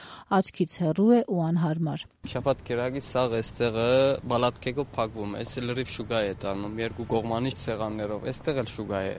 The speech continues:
Speaker 2: էստեղ էլ սեղան է տրված։ Ուրեմն էստեղի վաճառողը գալիս կանգնում է էս ճանապարհի վրա։ Պատկերացրեք, էս սեղանները սենց լրիվ շարված է։ Մեզ հատկացված դարածը էս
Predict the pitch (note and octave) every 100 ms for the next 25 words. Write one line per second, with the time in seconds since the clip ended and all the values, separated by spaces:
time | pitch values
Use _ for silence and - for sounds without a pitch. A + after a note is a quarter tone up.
0 | A2+ B2 - C3+ A#2+ - G#2 G2 F#2+ -
1 | F#2+ F#2+ F#2 - - B2 C#3 D#3+ - D#3+
2 | F3 D3 C3+ D3 E3+ C#3+ C3 B2+ C#3+ -
3 | B2+ B2+ D3 D3+ C3 A#2+ - A#2+ A#2 A2
4 | A2 G#2 F#2+ F#2+ F#2+ - B2+ - C#3+ C#3+
5 | - E3 E3 D3 D3+ - C3+ B2+ B2 A#2
6 | A2+ A#2+ F3 - - D3 F3 F3 - C#3
7 | C#3+ D3+ - C3+ A#2 A2 G#2 G#2 - -
8 | - C#3+ F3+ D#3 C3+ - C3+ - C#3+ B2+
9 | C3+ E3+ E3 - D3+